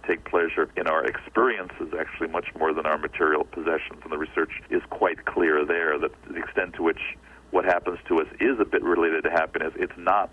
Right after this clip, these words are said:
what we get. Uh, it's not how much money we make, but it's how much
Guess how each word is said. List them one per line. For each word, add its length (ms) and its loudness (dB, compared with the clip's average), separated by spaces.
what 220 0
we 340 -4
get. 220 0
Uh, 240 4
it's 160 -8
not 180 2
how 100 4
much 200 -4
money 260 0
we 120 -4
make, 240 -4
but 100 0
it's 80 -8
how 140 2
much 320 -2